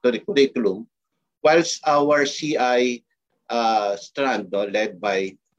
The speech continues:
usec San Antonio, Dad San Antonio, asec ALMA, our bureau directors, presented the background of the curriculum review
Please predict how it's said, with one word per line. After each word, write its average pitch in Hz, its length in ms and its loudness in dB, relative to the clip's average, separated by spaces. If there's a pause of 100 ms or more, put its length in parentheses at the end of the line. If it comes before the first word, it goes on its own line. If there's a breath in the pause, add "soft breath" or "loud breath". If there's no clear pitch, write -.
(280)
usec 120 380 -2 (240)
San 110 240 -4
Antonio, 120 800 -2
Dad 101 180 0
San 104 220 -6
Antonio, 107 560 -2
asec 90 400 -8
ALMA, 101 480 -2 (500)
our 104 240 4
bureau 104 320 6
directors, 101 960 2
presented 135 560 -2
the 120 80 2
background 110 540 -4
of 101 100 -12
the 101 60 -10
curriculum 101 600 -8
review 110 460 -6